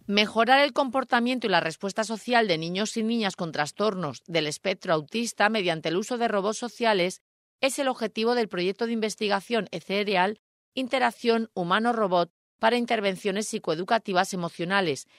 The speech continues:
en el que participa la Universidad Miguel Hernández. Es un proyecto muy ambicioso y multidisciplinar en el que colaboran expertos en pediatría,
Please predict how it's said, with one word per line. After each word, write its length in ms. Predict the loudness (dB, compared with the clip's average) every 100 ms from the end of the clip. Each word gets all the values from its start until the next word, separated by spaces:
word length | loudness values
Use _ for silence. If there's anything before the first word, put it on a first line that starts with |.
| _ _
en 100 | -2
el 120 | 0
que 120 | 0 2
participa 640 | 0 0 -6 -6 0 4
la 120 | 4
Universidad 520 | 2 0 -4 -2 -2
Miguel 240 | -2 -2 0
Hernández. 640 | 0 2 2 2 -2 -6 _ _ _ _ _ 2
Es 240 | 2 2
un 100 | -4
proyecto 480 | -2 0 0 2 0
muy 200 | 2 0
ambicioso 760 | -2 -4 -2 0 0 0 -2 -4
y 160 | -4 -2
multidisciplinar 1040 | -2 -2 -2 -4 -6 -4 -2 2 2 0 _ _ _
en 160 | -2 0
el 100 | 0
que 140 | -2
colaboran 480 | 0 2 4 2 0
expertos 500 | -2 0 0 0 -2
en 140 | -4 -2
pediatría, 680 | -2 0 -2 -2 2 2